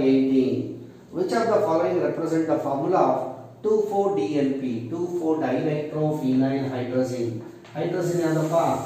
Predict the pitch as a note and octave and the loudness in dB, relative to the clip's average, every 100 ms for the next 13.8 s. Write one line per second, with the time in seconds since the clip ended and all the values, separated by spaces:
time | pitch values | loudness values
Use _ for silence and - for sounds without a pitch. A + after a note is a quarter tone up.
0 | - - - C3+ D3+ D#3 - - D#3+ D#3+ | -8 -12 -4 0 2 0 -2 -2 2 4
1 | C#3+ B2+ B2+ B2+ - - B2 - - - | 4 4 4 2 -2 -6 -6 -6 -8 -14
2 | - - F3 F#3 F#3 F3+ F3 D#3+ E3 E3+ | -20 -4 2 4 4 4 2 0 0 0
3 | E3 F#3 - - - - - - - D#3 | 2 2 0 -2 -8 -8 -2 0 2 2
4 | D#3 D#3 D3+ B2+ - - - - - - | 4 4 4 2 0 -4 -10 -16 -20 -20
5 | - - - - - D#3 D#3 F3 E3+ E3 | -20 -20 -20 -20 -12 -2 0 2 0 2
6 | D3+ C3+ C3 D#3 D#3+ E3+ E3+ D#3+ D#3 D3 | 2 4 2 2 0 2 0 2 2 2
7 | C3+ B2 - D3 D3+ C#3+ C#3+ C#3 B2 A#2+ | 2 0 0 -4 -2 -2 -2 -2 -2 -2
8 | B2 - A#2+ A#2 D3 D3+ - - B2 B2 | -2 -4 -6 -6 -6 -6 -6 -6 -4 -4
9 | - B2+ A#2+ B2 C3 B2 B2+ B2 C3 A#2+ | -4 -4 -4 -2 -2 2 2 2 2 2
10 | A#2 - - - - - - - F#3 F#3 | -4 -6 -10 -18 -20 -20 -18 -8 -4 -2
11 | G#3 G3 F3 E3 D#3+ - F3+ F#3 E3+ D#3+ | -2 0 2 2 0 -2 0 0 0 2
12 | D#3+ D#3 D3+ D3+ E3+ C3 C3+ D3+ D#3 D3 | 2 2 0 0 0 0 0 0 0 0
13 | C#3 C3 C3+ C#3 C3+ C3+ C3 C3 | 0 -2 -2 -6 -4 -4 -2 -2